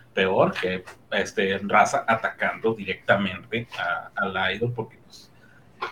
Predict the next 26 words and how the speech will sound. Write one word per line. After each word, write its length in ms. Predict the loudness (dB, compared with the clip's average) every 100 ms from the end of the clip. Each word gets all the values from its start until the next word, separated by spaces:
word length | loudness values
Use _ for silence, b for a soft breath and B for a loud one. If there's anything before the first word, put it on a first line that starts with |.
| -8
faltaste, 640 | -2 -2 2 0 0 -4 -4
faltaste 560 | -6 -6 -10 -6 -4
a, 140 | -2 -2 -6 -12 -12
a, 200 | -10 -10 -4
a 100 | -4
lo 160 | -4
que 140 | -8 -8
deberías 500 | -6 -8 -2 0 0
de. 200 | -2 -6 B B B B B B B -20 -20 -10 -6 -6
Es, 240 | -8 -12 -20 -20 -20 -20 -10
Sayuki 440 | -2 0 0 -2 -4
hasta 160 | -2
cierto 240 | -2 -4 -6
punto 220 | -8 -4
se 120 | 0
la 260 | 2 2 0
manejó 380 | -2 -2 0 0
bien 160 | 0 0
un 120 | -2
poquito, 480 | -4 -6 -8 -16 -6
porque 280 | -6 -6 -12
s-, 320 | -14 -18 -20
sí 200 | 0 2
lo 140 | 4 2
tenía, 500 | 0 2 2 0 0
lo 480 | 0 2 0 -4